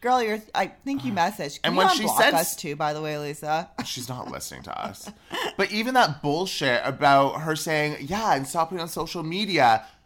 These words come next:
Speaker 2: you're the worst one for putting shit on social media.
Speaker 1: Yeah, she has, like, an
Speaker 2: Like,
Speaker 1: issue.
Speaker 2: is she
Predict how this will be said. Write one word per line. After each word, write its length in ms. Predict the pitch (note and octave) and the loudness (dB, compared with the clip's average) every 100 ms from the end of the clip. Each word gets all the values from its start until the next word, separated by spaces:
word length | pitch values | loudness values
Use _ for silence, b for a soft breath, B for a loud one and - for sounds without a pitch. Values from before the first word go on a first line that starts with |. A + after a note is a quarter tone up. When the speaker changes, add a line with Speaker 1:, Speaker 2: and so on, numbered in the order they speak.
| _ | _
Speaker 2:
you're 400 | - C#3+ F3+ G#3+ | -6 0 4 6
the 140 | A3+ A3+ C#3 | 6 4 4
worst 480 | C#3 D3+ D#3+ - D3 | 2 4 4 0 -6
one 380 | C#3 C#3 C#3+ | 0 2 2
for 100 | D3+ | -4
putting 320 | C#3+ - G#3+ C4+ | -8 -4 -2 -2
shit 220 | - A#2 | -4 -4
on 100 | G2+ | -4
social 400 | - F#2 F2+ F#2+ | -4 -8 -6 -10
media. 240 | F#2 - | -10 -8
Speaker 1:
Yeah, 360 | C#3 C3 C3 D#3 | -6 -4 -4 -8
she 180 | - F3 | -10 -8
has, 140 | E3+ | -8
like, 100 | A3 | -8
an 100 | A#3+ | -8
Speaker 2:
Like, 140 | - | -2
Speaker 1:
issue. 220 | F#3 - C3+ | -2 -2 0
Speaker 2:
is 200 | F#3 G3+ | 2 2
she 320 | - A#3 | -2 -2